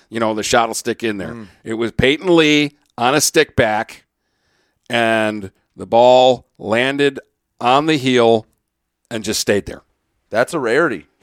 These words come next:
Speaker 2: I mean, you'll see it once in a while in college basketball, but to see it in person's a little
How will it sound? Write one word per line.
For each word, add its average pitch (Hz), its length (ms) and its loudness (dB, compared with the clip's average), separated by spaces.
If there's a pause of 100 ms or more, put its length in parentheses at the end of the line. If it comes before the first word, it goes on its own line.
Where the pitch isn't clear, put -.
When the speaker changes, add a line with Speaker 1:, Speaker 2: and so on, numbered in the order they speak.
(240)
Speaker 2:
I - 40 -20
mean, 156 120 -12
you'll 214 100 -2
see 196 140 -4
it 156 100 0
once 127 540 -4
in 139 80 -6
a 123 40 -4
while 110 360 0
in 92 80 -18
college 107 420 -4
basketball, 95 480 -6
but 90 120 -18
to - 40 -20
see 165 140 -8
it 175 80 0
in 135 100 -4
person's 123 460 -6
a 101 60 -10
little 98 440 -8